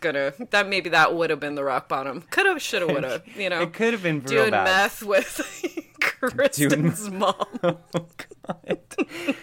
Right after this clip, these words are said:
Speaker 2: Kristen's mom, who, to be fair, would not let her go to an Elton John concert,
Speaker 1: Oh,
Speaker 2: uh,
Speaker 1: wow.
Speaker 2: because there'd be too many gay people
Speaker 1: Fags.
Speaker 2: there.
Speaker 1: Yep.
Speaker 2: Too many fags.
Speaker 1: Yep.
Speaker 2: So I went to music theater school, which was my way of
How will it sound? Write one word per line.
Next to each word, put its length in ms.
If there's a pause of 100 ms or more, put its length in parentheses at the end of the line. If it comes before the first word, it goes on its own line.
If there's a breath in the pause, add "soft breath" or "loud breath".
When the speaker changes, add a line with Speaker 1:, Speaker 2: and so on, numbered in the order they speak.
(160 loud breath)
Speaker 2:
Kristen's 420
mom, 300 (200 loud breath)
who, 320
to 120
be 140
fair, 200
would 220
not 220
let 160
her 120
go 260
to 240
an 100
Elton 320
John 260
concert, 540 (320 soft breath)
Speaker 1:
Oh, 60
Speaker 2:
uh, 20
Speaker 1:
wow. 220
Speaker 2:
because 400
there'd 180
be 100
too 180
many 440 (340)
gay 280
people 180
Speaker 1:
Fags. 20
Speaker 2:
there. 220 (220 loud breath)
Speaker 1:
Yep. 180
Speaker 2:
Too 80
many 160
fags. 720 (160)
Speaker 1:
Yep. 160
Speaker 2:
So 280
I 680 (260)
went 220
to 80
music 280
theater 220
school, 400
which 320
was 220
my 180
way 480
of 340